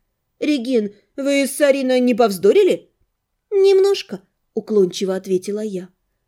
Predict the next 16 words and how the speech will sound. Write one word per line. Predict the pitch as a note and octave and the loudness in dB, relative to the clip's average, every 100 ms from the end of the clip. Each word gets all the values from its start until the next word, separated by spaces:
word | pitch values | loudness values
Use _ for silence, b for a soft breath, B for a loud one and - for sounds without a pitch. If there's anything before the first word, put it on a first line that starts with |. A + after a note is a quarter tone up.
| - | 0
«Не | G4 | 2
хватало | E4+ E4 E4+ G4 E4 | 4 0 0 0 0
еще | D4 - | 0 0
и | D#4+ | 0
маму | A3+ F#3 F3 | 0 -2 -6
расстроить. | E3+ - - - - _ _ _ _ _ | -8 -10 -14 -14 -16 _ _ _ _ _
Культурные | D#4+ C#4 - C#4+ C#4 C#4+ | -2 -2 -2 0 0 0
заморочки | D4 D#4+ D4+ - B3+ | 0 -2 -2 -6 -10
сказываются». | - F4 A#3+ F3 D#3+ D#3+ - F#3+ _ _ _ _ _ _ - | -6 -4 -4 -6 -10 -14 -20 -20 _ _ _ _ _ _ -2
«О, | A#3 A#3 A#3+ A#3 A3 G#3 G3+ G3 _ _ - | 4 6 8 6 6 4 2 -2 _ _ -2
маман, | B3+ B3 B3 A#3 | 2 2 0 0
понимающе | C4 B3+ B3+ A#3+ A3+ B3+ | -2 0 -2 -4 -6 -8
закивала. | B3 B3+ D4 A3 E3+ D#3+ _ _ - | -10 -10 -8 -8 -10 -12 _ _ -4
Это | C#4+ C4+ D4+ C4 | 2 2 2 0
трудный | E4+ C4 F#3 G#3 | 0 0 2 4
момент». | G3+ G3+ F#3 F3+ | 4 2 0 -4